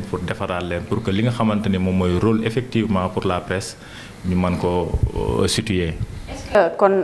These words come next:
Speaker 2: euh, maison bu jug rek wala site bu jug rek mën na woowee boppam maison de la presse?
Speaker 1: Waaw, c'est important, c'est une très, très, très, très, très bonne question, parce que tey pour que nga, ñu reconnaître la rek,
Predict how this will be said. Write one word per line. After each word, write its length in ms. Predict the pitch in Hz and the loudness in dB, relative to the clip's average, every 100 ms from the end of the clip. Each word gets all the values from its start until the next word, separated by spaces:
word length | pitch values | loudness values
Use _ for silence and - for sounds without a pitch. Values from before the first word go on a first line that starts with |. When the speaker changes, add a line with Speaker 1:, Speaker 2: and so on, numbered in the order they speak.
| - | 4
Speaker 2:
euh, 300 | 180 175 175 | 4 6 4
maison 440 | 185 208 214 202 | 2 2 2 2
bu 160 | 180 175 | 2 -2
jug 160 | 185 | -2
rek 160 | 160 170 | -2 0
wala 160 | 185 190 | 0 0
site 220 | - 185 | -2 -2
bu 140 | 180 | 0
jug 120 | 180 180 | 0 0
rek 140 | 160 | 0
mën 180 | 170 180 | 0 0
na 80 | 175 | 2
woowee 260 | 170 170 | 2 2
boppam 380 | 170 165 165 165 | 2 0 0 -4
maison 240 | 165 165 156 | -4 -4 -4
de 80 | |
la 140 | 151 156 | -4 -6
presse? 440 | 156 156 - - - - - - - - | -8 -14 -14 -20 -20 -18 -14 -8 -6 -2
Speaker 1:
Waaw, 520 | 110 117 123 104 92 | 2 4 4 4 2
c'est 180 | - 143 | 2 4
important, 500 | 160 160 151 - 104 | 4 4 2 2 2
c'est 140 | 98 135 | 4 2
une 120 | 120 | 2
très, 400 | - 151 143 - | 4 4 4 0
très, 300 | - 143 139 | -2 0 0
très, 240 | 127 135 | 0 0
très, 200 | 127 131 | 2 0
très 200 | 123 131 | 2 2
bonne 200 | 117 110 | 2 2
question, 460 | 107 95 - 90 80 | 2 -2 0 0 0
parce 200 | 113 117 | 0 2
que 320 | 120 113 113 110 - - - - | 2 4 2 0 -8 -18 -6 2
tey 220 | 127 123 | 4 4
pour 200 | 143 147 | 4 4
que 300 | 143 127 120 | 4 4 6
nga, 380 | 117 113 110 - 104 | 6 6 4 4 4
ñu 80 | 117 | 6
reconnaître 520 | 123 113 104 98 92 | 4 4 4 2 2
la 100 | 85 | 2
rek, 140 | 90 | 0